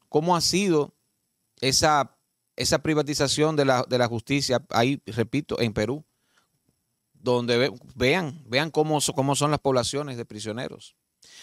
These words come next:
Vean si se han solucionado los problemas de la, sobre todo de los procesos penales. En lo civil es otra cosa. En lo civil se pueden, lo, se pueden exhibir avances. La mora judicial se ha,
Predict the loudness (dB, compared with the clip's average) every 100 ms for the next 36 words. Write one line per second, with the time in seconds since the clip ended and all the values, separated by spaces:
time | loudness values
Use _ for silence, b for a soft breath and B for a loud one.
0 | B 2 2 2 -2 0 0 0 2 2
1 | 2 2 4 4 4 2 2 2 2 2
2 | 2 0 0 0 -2 b b b 0 0
3 | 2 2 4 2 0 0 2 2 0 -2
4 | -2 -2 -4 -8 -14 _ _ _ _ B
5 | B -2 0 2 2 2 0 -4 -6 -4
6 | -4 -6 -14 -12 -8 -6 -4 -6 -6 -6
7 | -6 -4 -4 -6 -10 -6 -6 -4 -6 -8
8 | -6 -2 0 0 -2 -12 -16 -20 _ _
9 | b b b -4 0 0 0 -4 -6 0
10 | 2 4 2 0 -4 b b b -12 -4
11 | 0 4 4 6 4 0 -4